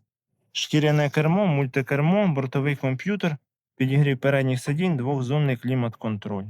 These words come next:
Так що, кого буде цікавити даний автомобіль, телефонуйте по номеру до власника. Такий на автоматі, універсал.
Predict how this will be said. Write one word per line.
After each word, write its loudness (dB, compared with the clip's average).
Так -6
що, -8
кого -2
буде -2
цікавити -4
даний -2
автомобіль, 2
телефонуйте 2
по 4
номеру 2
до 2
власника. -4
Такий -8
на -2
автоматі, 2
універсал. -4